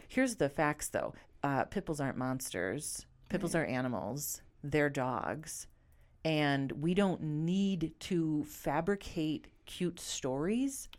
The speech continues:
Speaker 2: Right.
Speaker 1: to spread truth about these animals. We don't need that. We have science.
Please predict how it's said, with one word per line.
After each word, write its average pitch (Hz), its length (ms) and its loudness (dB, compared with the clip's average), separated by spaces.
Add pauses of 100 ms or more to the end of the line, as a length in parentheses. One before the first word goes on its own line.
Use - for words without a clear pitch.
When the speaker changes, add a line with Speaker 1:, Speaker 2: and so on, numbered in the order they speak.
Speaker 2:
Right. - 220 -12 (460)
Speaker 1:
to 156 600 4
spread 147 340 0
truth 147 540 -4 (480)
about 143 520 2
these 139 220 -4
animals. - 640 -4 (360)
We 170 120 0
don't 175 240 6
need 151 240 2
that. - 140 2
We 151 80 2
have 143 100 0
science. - 840 -2